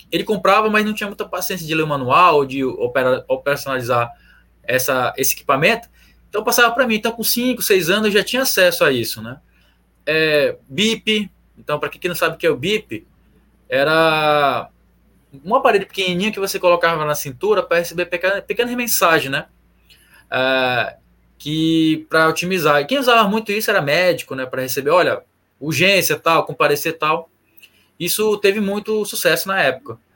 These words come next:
Também tive acesso, videocassete, né? O mais moderno possível, aquele videocassete até que,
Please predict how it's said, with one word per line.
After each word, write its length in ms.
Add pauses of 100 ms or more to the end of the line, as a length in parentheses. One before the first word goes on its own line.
(240)
Também 240
tive 200
acesso, 640 (380)
videocassete, 1080 (260)
né? 340 (760)
O 120
mais 220
moderno 440
possível, 380
aquele 200
videocassete 560
até 180
que, 420